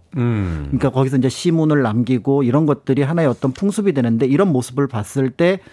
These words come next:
Speaker 2: 이제 여성들이 "어, 나도 저거 하고 싶은데"라고 했을 때 대부분의 사람들은 "아니야, 내 욕심이 잘못된 거야.
Speaker 1: 음.
Speaker 2: 이런 생각을 가지면 안 돼."라고 했지만
Speaker 1: 법도에 어긋난다.
Speaker 2: 그렇습니다.
Speaker 1: 어.
Speaker 2: 그렇지만 이제 김금원은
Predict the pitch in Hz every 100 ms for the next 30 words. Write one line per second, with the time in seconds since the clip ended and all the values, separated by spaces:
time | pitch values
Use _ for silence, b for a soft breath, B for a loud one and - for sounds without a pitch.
0 | B B 120 117 143 131 151 180 B B
1 | B B 165 117 123 131 131 156 196 -
2 | - 151 123 95 - - - - 147 170
3 | 180 160 - 143 - 165 165 131 120 147
4 | 147 135 127 120 - 127 123 107 123 _
5 | _ b b b b 135 117 - 143 113
6 | 117 143 135 113 101 107 101 127 120 107
7 | 117 147 156 151 143 131 117 127 135 107
8 | 123 165 156 131 120 - 143 190 196 127
9 | - - 143 123 123 120 113 101 95 -
10 | 147 151 123 117 104 82 143 143 175 196
11 | 127 - 127 120 120 113 131 117